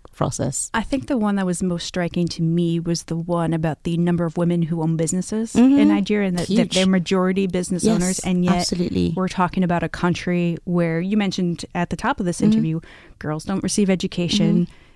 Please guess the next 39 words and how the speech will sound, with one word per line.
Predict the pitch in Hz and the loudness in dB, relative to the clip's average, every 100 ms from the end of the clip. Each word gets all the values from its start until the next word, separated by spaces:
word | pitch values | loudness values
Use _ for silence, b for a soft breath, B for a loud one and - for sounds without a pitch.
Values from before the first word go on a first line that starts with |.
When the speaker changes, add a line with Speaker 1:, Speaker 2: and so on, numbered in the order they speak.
| b _ _ | b _ _
Speaker 2:
A | 151 | -8
lot | 156 | -4
of | 156 | 0
them | 165 | 0
are | 170 | 0
forced | - 175 - | 0 -2 0
to | |
marry | 196 196 190 185 | 2 2 2 2
young. | 180 170 170 | 2 2 0
They're | 165 | 0
subject | 156 - 156 165 - | -4 -6 -4 -6 -4
to | |
sexual | 165 165 - 175 170 | -6 -4 -6 -4 -2
violence. | 156 151 170 175 175 | -2 -2 0 -2 -2
Speaker 1:
Mm-hmm. | 190 208 214 214 | -2 -2 -2 0
Speaker 2:
And | 190 180 | 2 2
these | 180 170 | 2 2
women, | 185 190 | 2 2
when | 175 | 2
they | 165 | 0
get | 160 160 | -2 0
married, | 175 185 165 160 156 _ | 0 0 0 -2 -4 _
they, | - 190 _ _ _ | -10 -10 _ _ _
they're | 180 - _ - | -8 -8 _ 0
they're | 190 | 0
still | - 320 | 2 2
beholden | 269 202 185 175 165 | 2 2 0 -2 -2
to | - | -4
their | 131 - - | -6 -8 -4
Speaker 1:
Yeah, | 180 | -2
Speaker 2:
husbands. | 165 170 180 | -2 -4 -4
And | 185 | 0
that's | 185 | 0
Speaker 1:
yeah. | |
Speaker 2:
still | - 254 | 0 -4
something | - 185 170 | -4 -4 -2
that | 165 - | -2 -2
women | 165 165 | 0 0
are, | 160 | -2